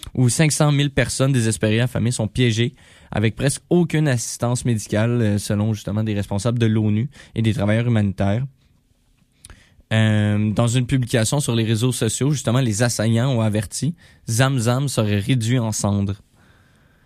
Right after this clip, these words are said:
Euh, donc, euh, justement, là, ça, c'est un message, euh, un, un message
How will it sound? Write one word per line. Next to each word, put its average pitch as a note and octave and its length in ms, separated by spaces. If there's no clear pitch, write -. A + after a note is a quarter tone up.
Euh, G2+ 640
donc, A2+ 300
euh, A2 180
justement, A2 460
là, C3+ 160
ça, C3 180
c'est B2+ 120
un G#2 100
message, A#2 680
euh, G#2 380
un, A2 200
un A2 80
message A#2 520